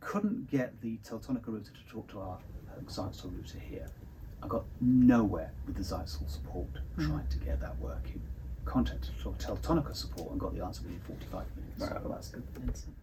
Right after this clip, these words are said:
Speaker 2: so maybe we need to swap out the Zyxel stuff for Teltonica stuff as well,
Speaker 1: It, it has
Speaker 2: going
Speaker 1: been
Speaker 2: forward.
Speaker 1: hinted at. It has been hinted at.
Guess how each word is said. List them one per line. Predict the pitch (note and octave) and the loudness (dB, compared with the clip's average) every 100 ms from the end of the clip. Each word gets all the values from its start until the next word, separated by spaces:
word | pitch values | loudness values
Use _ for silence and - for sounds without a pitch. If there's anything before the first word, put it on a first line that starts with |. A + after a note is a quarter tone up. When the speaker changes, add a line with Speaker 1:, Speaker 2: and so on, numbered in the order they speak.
| - | -12
Speaker 2:
so | - D3 | -4 -2
maybe | D#3+ D#3+ | 0 -2
we | D#3+ | -2
need | D#3 | -4
to | - | -4
swap | D3 D3+ - | -6 -6 -4
out | D3 | -2
the | C4+ | -2
Zyxel | C3+ C3+ - C3+ | -4 -6 -6 -8
stuff | - - | -8 -10
for | B3+ | -10
Teltonica | - - - C4+ - | -8 -8 -6 -8 -8
stuff | - - - | -4 -2 -2
as | - | 0
well, | D3 | 2
Speaker 1:
It, | C3 C3+ | 4 4
it | C3+ | 4
has | - D3 C#3 | 6 8 8
Speaker 2:
going | D3 C#3+ | 12 12
Speaker 1:
been | C#3 | 12
Speaker 2:
forward. | - D3+ | 10 10
Speaker 1:
hinted | C#3+ A#2+ | 10 6
at. | A#2+ - | 2 2
It | - | -2
has | - - B2+ C3+ | -6 0 2 2
been | B2 C3 A2+ | 6 6 6
hinted | B2+ A#2+ - G#2 | 4 2 2 -2
at. | D2+ - - | -2 -4 -6